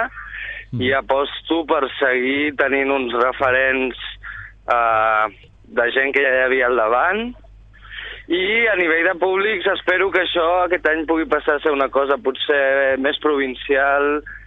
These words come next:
Speaker 2: Eh, penso que en cinc anys podem parlar de, de que hem passat del municipi a la comarca. Seria genial ara poder abarcar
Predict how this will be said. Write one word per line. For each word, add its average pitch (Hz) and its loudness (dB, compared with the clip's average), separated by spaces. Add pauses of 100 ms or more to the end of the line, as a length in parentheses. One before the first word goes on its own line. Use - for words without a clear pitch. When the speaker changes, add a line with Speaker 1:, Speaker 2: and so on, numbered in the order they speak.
(320)
Speaker 2:
Eh, 120 2
penso 127 -2
que - -2
en 127 0
cinc 123 -2
anys 131 0
podem 120 0
parlar 120 2
de, 113 0
de 113 0
que 113 -2
hem 120 -4
passat 123 0
del 120 0
municipi 117 -2
a 117 2
la 113 2
comarca. 120 0 (480)
Seria 117 2
genial 117 2
ara 113 2
poder 110 0
abarcar 110 0